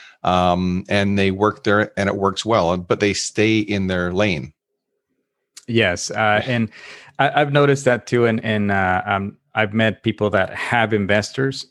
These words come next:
Speaker 2: and have people that are ready to invest, but because they're, they're not part of the deal, they kind of hold back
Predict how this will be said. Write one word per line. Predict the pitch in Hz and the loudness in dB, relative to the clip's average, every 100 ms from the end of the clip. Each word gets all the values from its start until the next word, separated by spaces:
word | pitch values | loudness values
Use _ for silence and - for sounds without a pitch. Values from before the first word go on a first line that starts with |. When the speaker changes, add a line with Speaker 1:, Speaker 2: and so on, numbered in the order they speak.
| _ - | _ -4
Speaker 2:
and | 104 92 | -2 -2
have | - 101 98 | 0 0 0
people | - 113 101 | -4 -2 0
that | 95 | 0
are | 90 | 0
ready | 92 101 107 | 0 0 0
to | 104 117 | -2 -2
invest, | 95 90 101 131 - - - _ - | -2 0 0 -2 -8 -20 -20 _ -10
but | 107 98 95 | -2 -2 -2
because | 101 - 110 101 - - - | -6 -2 0 0 -2 -10 -14
they're, | 117 101 101 98 98 | -8 0 2 2 -2
they're | 110 107 104 | -2 0 0
not | 98 98 - | 0 -2 -2
part | 107 98 | -2 0
of | 95 | -2
the | 92 | -4
deal, | 92 101 107 113 | -2 0 0 -2
they | 110 104 98 98 _ | -2 0 0 -4 _
kind | - 104 | -4 -2
of | 90 - - _ _ - | -2 -6 -20 _ _ -20
hold | - - 104 | -8 -2 0
back | 95 92 117 - | 2 0 0 -6